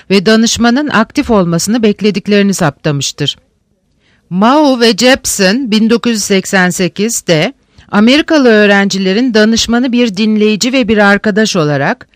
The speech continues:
Çinli öğrencilerin ise bir uzman olarak algıladıklarını saptamışlardır. Psikolojik danışmanın danışanla danışman arasında bir etkileşim olduğu ve her ikisinin de belli bir kültürü özümlemiş bulundukları göz önüne alınırsa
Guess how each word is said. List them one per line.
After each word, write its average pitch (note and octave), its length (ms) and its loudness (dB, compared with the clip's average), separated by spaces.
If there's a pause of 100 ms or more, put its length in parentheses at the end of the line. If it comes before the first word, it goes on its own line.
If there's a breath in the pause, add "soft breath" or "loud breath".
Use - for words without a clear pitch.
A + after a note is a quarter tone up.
(400 soft breath)
Çinli B3 360 0
öğrencilerin G#3+ 800 2
ise G#3 300 -2
bir A#3 180 0
uzman A3 420 0
olarak F3 540 0
algıladıklarını F#3+ 920 -2
saptamışlardır. E3 1080 -2 (840 soft breath)
Psikolojik B3 720 0
danışmanın G#3+ 760 2
danışanla A#3 760 2
danışman A3+ 440 0
arasında F3 580 0
bir A3+ 120 0
etkileşim G#3 680 -2
olduğu C#3+ 560 0 (360 soft breath)
ve G3+ 100 0
her C#4 180 0
ikisinin B3 600 -2
de F#3+ 220 -2
belli A3+ 320 2
bir A#3+ 140 -2
kültürü F#3+ 500 0
özümlemiş G3+ 680 0
bulundukları F#3 580 -2
göz F#3+ 260 0
önüne F3+ 260 -2
alınırsa F#3 720 -2